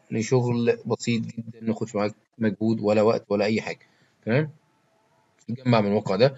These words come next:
وتجمع من الموقع التاني، ممكن الاتنين يسحبوا في نفس اليوم، تمام؟ يبقى تلاتة والتاني، آه، واحد ونص مثلا، يبقى أربعة ونص في شغل مثلا أسبوعين تلاتة بالكتير يعني.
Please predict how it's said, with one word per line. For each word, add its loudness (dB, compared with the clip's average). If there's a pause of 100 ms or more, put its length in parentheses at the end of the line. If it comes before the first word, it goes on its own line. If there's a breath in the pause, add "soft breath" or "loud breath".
(260 loud breath)
وتجمع 2
من -4
الموقع -2
التاني، 2 (320 soft breath)
ممكن -2
الاتنين -2
يسحبوا -2
في -6
نفس -2
اليوم، 0 (320 soft breath)
تمام؟ 2
يبقى 0
تلاتة 2
والتاني، -2
آه، -6
واحد -2
ونص -4
مثلا، 0
يبقى -4
أربعة -8
ونص -8 (340 soft breath)
في 0
شغل -4
مثلا -4
أسبوعين -2
تلاتة -4
بالكتير -14
يعني. -16